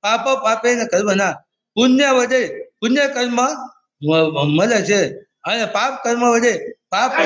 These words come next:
પાપ, પાપી બનાય છે. આ વેદ પદ્ધતિ પુણ્ય અને પાપનું અસ્તિત્વ છે જ, એ નક્કી થાય છે. એટલા માટે પુણ્ય અને પાપ બંનેનું અસ્તિત્વ છે.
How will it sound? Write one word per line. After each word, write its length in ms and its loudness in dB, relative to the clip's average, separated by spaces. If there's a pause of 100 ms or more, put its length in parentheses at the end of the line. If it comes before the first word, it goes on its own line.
(340)
પાપ, 200 0 (800)
પાપી 280 0
બનાય 360 0
છે. 380 0 (300)
આ 180 0
વેદ 280 2
પદ્ધતિ 480 2
પુણ્ય 480 0
અને 260 2
પાપનું 640 0
અસ્તિત્વ 640 0 (840)
છે 180 2
જ, 40 -6 (340)
એ 120 4
નક્કી 320 -2
થાય 200 0
છે. 240 -2 (340)
એટલા 340 0
માટે 680 -2 (160)
પુણ્ય 260 4
અને 260 2
પાપ 320 -2 (440)
બંનેનું 580 0
અસ્તિત્વ 520 -2
છે. 320 0